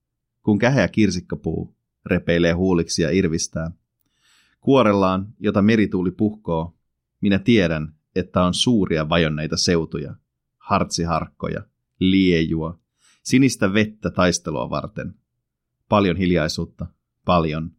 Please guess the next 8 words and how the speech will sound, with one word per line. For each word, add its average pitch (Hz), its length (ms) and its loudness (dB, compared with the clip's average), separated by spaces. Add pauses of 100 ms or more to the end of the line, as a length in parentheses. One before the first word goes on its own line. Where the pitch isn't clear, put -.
(340)
Vetäytymisen 104 600 2
ja 95 60 0
kamferin 95 580 2
juonteita, 82 580 -2 (580)
pudonneita 90 500 2
esineitä, 85 580 0 (280)
mitaleja, 85 580 0 (260)
hyväilyjä – 82 520 0